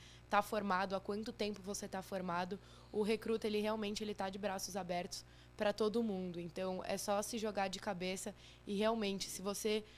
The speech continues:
se dedicar ao processo, se você gostar da nossa cultura, se você quiser fazer parte disso, o Recruta tá totalmente aberto pra te receber.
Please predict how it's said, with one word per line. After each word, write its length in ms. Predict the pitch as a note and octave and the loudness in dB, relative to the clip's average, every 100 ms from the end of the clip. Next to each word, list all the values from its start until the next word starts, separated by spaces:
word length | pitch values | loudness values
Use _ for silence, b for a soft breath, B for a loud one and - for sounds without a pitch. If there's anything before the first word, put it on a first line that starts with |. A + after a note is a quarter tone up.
| B B - | B B -4
se 180 | - A3+ | 0 6
dedicar 400 | A#3 G#3+ - A3 | 6 6 4 6
ao 120 | A#3+ | 4
processo, 580 | A#3 A#3+ A#3+ G#3 G3+ - | 2 0 4 4 2 -4
se 100 | F3+ | -4
você 260 | G3+ - | -4 -2
gostar 360 | G#3 A3 A3 G#3+ | 0 0 2 0
da 100 | A3+ | 0
nossa 240 | A3+ A3+ | -2 -2
cultura, 460 | A3 A3+ - G#3 F#3+ | -6 -6 -4 -4 -4
se 80 | F#3 | -6
você 200 | G3+ G#3+ | -6 -6
quiser 260 | - G#3+ | 0 0
fazer 260 | A3 G3+ A3 | 2 -2 -2
parte 400 | G#3+ G3 G3 F#3+ | 0 0 0 -4
disso, 420 | F#3+ A3+ - F#3+ B B - | -2 -2 -2 -6 B B -2
o 60 | |
Recruta 400 | G#3+ A3+ A3+ A3 | 0 2 0 0
tá 140 | G#3+ G#3+ | 0 0
totalmente 500 | G#3+ A3+ G#3+ G#3 A3+ | 0 -2 -2 -2 0
aberto 340 | G3+ G3 G3 | 2 0 -2
pra 160 | - G3+ | -4 -4
te 140 | - | -2
receber. 540 | G#3 G3 A3 F#3 E3+ | -2 -2 -4 0 -2